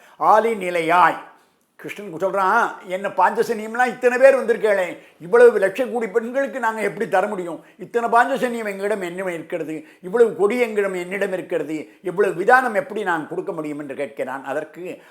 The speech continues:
ஆலி நிலையாய் அப்படின்னுங்கிற வார்த்தையை இந்த இடத்துல சொல்றாள். ஆலி நிலையாய் என்றால், ஆலின் இலையிலே நீ பள்ளி கொண்டவன். உலகம் பூரா அந்த ஒரு கலேபரத்திலே ஒரு ஆழி, ஊழியிலே இருக்கும் பொழுது,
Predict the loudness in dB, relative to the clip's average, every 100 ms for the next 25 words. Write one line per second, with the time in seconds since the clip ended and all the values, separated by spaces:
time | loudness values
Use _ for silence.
0 | -2 4 6 4 -2 -4 0 2 6 6
1 | 4 -2 -6 -6 -4 -8 -8 -6 -4 0
2 | -2 -4 -8 -8 -8 -10 -12 -14 -12 -12
3 | -14 -20 0 6 6 4 -2 -2 2 2
4 | 2 -4 -2 0 0 -2 -14 -14 4 8
5 | 8 6 2 -2 2 2 2 -2 -4 -4
6 | -4 -4 -8 -2 -2 -4 -10 _ _ _
7 | _ _ _ _ _ -2 2 4 2 0
8 | 4 8 6 4 -8 -4 -2 -2 -2 -4
9 | -6 -10 -16 -20 -12 -2 4 6 6 6
10 | 4 0 2 2 0 -16 _ 0 0 0
11 | -6 -8 -10 -12 -18 _ 2 8 8 6
12 | -2 -10 -18 _ -16 -6 0 2 2 4
13 | 4 4 0 -2 -6 -8 -6 -6 -6 -4
14 | -6 -8